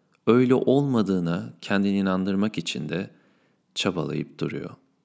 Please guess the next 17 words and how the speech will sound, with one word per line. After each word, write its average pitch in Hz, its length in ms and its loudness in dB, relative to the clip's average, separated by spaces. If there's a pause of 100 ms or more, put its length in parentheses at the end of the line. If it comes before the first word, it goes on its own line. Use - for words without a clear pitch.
(300)
Oysa 98 480 4
bu 110 120 2
çabanın 95 460 0
kendisi 107 540 2
bile 85 220 0
tam. - 320 -8 (460)
Oysa 120 420 2
bu 101 100 -4
çaba 120 340 2
bile 95 200 6
eksik - 480 -2
değil. - 280 -8 (440)
Bu 131 120 0
çaba 151 360 2
bile 131 160 4
fazla 92 580 0
değil. 73 420 -8